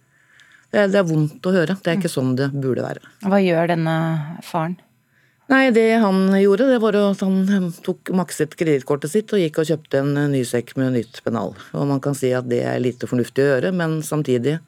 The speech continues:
Speaker 1: det er vondt å se at barna, eh, faller utenfor.
Speaker 2: Men folk vet jo også, eh, Austrheim, at det kommer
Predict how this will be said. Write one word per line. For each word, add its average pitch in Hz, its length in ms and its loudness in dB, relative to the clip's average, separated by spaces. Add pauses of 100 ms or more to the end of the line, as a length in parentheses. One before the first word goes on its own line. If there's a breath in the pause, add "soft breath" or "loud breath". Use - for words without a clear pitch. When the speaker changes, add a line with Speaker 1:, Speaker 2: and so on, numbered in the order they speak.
(720 soft breath)
Speaker 1:
det 165 140 -4
er 175 80 0
vondt 165 320 -2
å 165 60 -4
se 139 120 -2
at 131 160 -4
barna, 120 380 -2 (180)
eh, 131 300 -6
faller 123 280 -2
utenfor. - 400 -8 (800 loud breath)
Speaker 2:
Men 254 100 4
folk 240 240 0
vet 180 400 -2
jo 302 120 -2
også, 294 580 0
eh, 247 420 4
Austrheim, 233 320 0
at 226 80 -2
det 254 120 -4
kommer 180 520 0